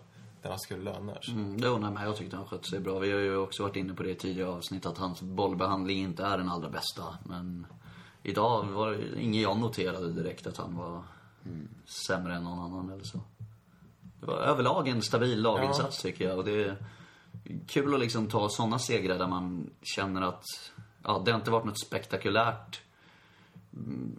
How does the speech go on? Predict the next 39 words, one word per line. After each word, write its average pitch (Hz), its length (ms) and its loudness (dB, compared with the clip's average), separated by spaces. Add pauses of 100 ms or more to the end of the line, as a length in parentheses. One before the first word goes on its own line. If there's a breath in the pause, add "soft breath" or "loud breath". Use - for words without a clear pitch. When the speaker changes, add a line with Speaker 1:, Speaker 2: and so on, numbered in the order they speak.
Speaker 2:
anfallsspel 101 800 2
eller 98 140 2
så 92 240 0
som 90 140 -2
har 87 220 -2
präglat 90 680 0
matchen, 90 440 -4
men 92 120 -2
istället 98 420 0
ett, 92 160 -2 (220)
mm, - 720 -12
tajt 104 420 0
och 92 260 2 (320)
stabilt 95 380 -2
spel. 90 460 -2
Påminner 101 360 -2
lite 107 300 0
liksom 104 260 -2
om 92 100 -2
det 90 80 0
där 87 100 -2
bulldozer 90 960 0 (480)
Chelsea 98 400 -2
som 90 200 -2
fanns 90 480 -6 (140)
förut, 90 320 -2
framförallt 92 480 -2
under 113 140 4
Speaker 1:
<laughs> - 20 -2
Speaker 2:
Mourinhos 92 380 0
tid. 80 240 -6 (480 loud breath)
Inte 123 280 4
riktigt 110 320 2
där 92 200 4
än 90 160 -2
kanske, 87 320 -6
men 87 260 -4
det 90 100 0
är 90 260 -4